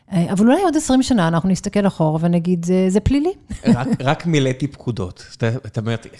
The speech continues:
Speaker 2: חוק גודווין, נורא קל לברוח לשם, אבל העניין הזה של, אה, אז את אומרת, אכילת בשר, מאוד יכול להיות שזה ייראה כמו שאנחנו רואים היום, שבעים שנה אחורה, גרמנים נאצים שיהיו ב-, העניין עם זה,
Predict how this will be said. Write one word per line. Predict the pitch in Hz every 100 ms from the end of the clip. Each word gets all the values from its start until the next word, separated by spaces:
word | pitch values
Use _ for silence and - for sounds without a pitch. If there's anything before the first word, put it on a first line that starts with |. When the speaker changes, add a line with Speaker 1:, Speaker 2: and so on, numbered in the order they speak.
| _ 104
Speaker 2:
חוק | - 151
גודווין, | 139 147 131 110
נורא | 104 123
קל | - 127
לברוח | 131 120 101 110 135 156 139
לשם, | 101 110 104 98
אבל | 104 110 - _ _ _ _ 123
העניין | 117 117 123 139
הזה | 147 131
של, | - 113 113 -
אה, | 104 101 104 107 -
אז | 104
את | 123
אומרת, | 123 120 120 - _ _ _
אכילת | 110 131 117 120
בשר, | 110 98 101
מאוד | 113 - 196 240
יכול | 240 - 185
להיות | 190 113 107
שזה | 127 135
ייראה | 147 123
כמו | 110 127
שאנחנו | 123 135 120 123 147
רואים | 139 123 127
היום, | 131 117 104 104 107 - _
שבעים | - 120 123 117
שנה | 156 139
אחורה, | - 101 101
גרמנים | 117 127 131 160
נאצים | 208 226 147
שיהיו | 113 117 127
ב-, | 139 135 - _ _ _ _ _ _ -
העניין | 139 160 151 160 180
עם | 160
זה, | 139 175